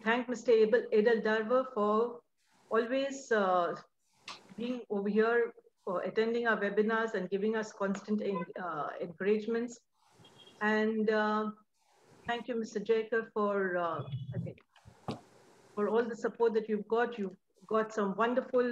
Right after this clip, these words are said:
uh, remarks from Per-, Percy Master on, uh, Nani Palkhiwala. And, uh, yes, we thank you very much for all the insights that you have given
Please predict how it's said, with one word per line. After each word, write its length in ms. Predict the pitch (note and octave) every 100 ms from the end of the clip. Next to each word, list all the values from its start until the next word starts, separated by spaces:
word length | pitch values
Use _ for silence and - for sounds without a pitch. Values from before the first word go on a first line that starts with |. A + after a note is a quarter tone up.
| A#3+
uh, 240 | G#3+ G3 F3 G3+
remarks 440 | G3+ A3 A3+ A3 - -
from 480 | G#3+ F#3+ G3 G3 -
Per-, 200 | F#3+ D3+ - - - _ _
Percy 260 | A#3 A3 A#3+
Master 640 | A3+ G#3+ G#3+ - A#3 A#3+ - _ _ _ _ - -
on, 460 | G3 G3 G3+ G3
uh, 320 | F#3+ E3+ E3 C3+ - _ F#3+
Nani 260 | G3+ G#3
Palkhiwala. 800 | G#3 G3+ G3 G#3 G#3 G3+ G#3 G#3+ -
And, 520 | F3+ F3+ F3+ F3+ F3
uh, 240 | E3+ E3 E3 _ _ _ -
yes, 200 | G3+ G#3 G3+
we 80 | -
thank 260 | G#3+ G#3 G#3
you 100 | G3+
very 220 | G3 G#3
much 300 | G#3 G3 G3 - _
for 160 | F3+ E3+
all 240 | G3 A#3
the 100 | A#3
insights 560 | A3+ G#3 G#3 G3 F#3+ -
that 160 | F#3 F#3+
you 80 | F3
have 200 | F3 -
given 220 | F3 E3+